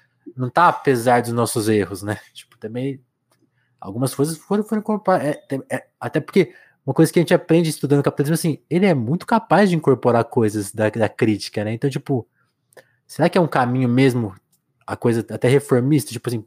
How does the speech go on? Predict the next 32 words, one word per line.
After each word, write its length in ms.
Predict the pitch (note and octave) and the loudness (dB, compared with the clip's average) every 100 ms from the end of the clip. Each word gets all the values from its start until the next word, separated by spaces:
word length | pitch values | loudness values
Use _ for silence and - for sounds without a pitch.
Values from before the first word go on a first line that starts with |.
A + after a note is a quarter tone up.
| - | -12
por 100 | C3+ | -2
que 120 | G3+ | 0
não 120 | F#3 | 0
criar 360 | - D3 C#3 B2+ | 0 2 2 4
novos 280 | B2 A2+ - | 2 0 -4
problemas 520 | - A#2 A2 A2 G#2 | -6 -4 -4 -6 -8
pro 160 | A2+ | -6
capitalismo 420 | A2+ A2 G#2+ G#2+ A2 | -4 -2 -2 -4 -4
resolver 680 | G#2+ G#2 G2+ B2 F3 B2 _ _ _ _ _ | -4 -4 -2 0 0 -2 _ _ _ _ _
do 80 | B2 | -6
que 60 | |
tentar 220 | D3+ B2+ C3 | -2 2 2
resolver 280 | C3+ C3 | 2 4
o 60 | C3 | 2
que 100 | - | 2
já 100 | B2 | -2
tá 140 | A#2+ | -2
posto, 480 | A2+ - G2+ F#2 - G2 | -4 -6 -8 -8 -10 -8
né? 180 | A2+ A2 _ _ _ _ _ | -8 -10 _ _ _ _ _
E 140 | A2 A2 | -6 -2
aí, 240 | B2+ C3 _ _ _ | -2 -4 _ _ _
isso 200 | B2 A#2 | -8 -2
é 20 | F3 | 0
o 40 | |
governo 300 | A3+ G#3+ D4+ | 2 2 0
P 140 | D4+ | 0
T, 320 | E4 C#3+ - F3+ | -2 -2 -2 -4
<laughs> 40 | |
caramba. 440 | C3 A2+ A2 G#2 | -4 -4 -8 -12
Tipo, 280 | G2 - B2+ | -14 -8 -2
ó, 300 | B2+ A2+ G2+ - - | 0 0 -4 -12 -10
eles 220 | A#2 | -8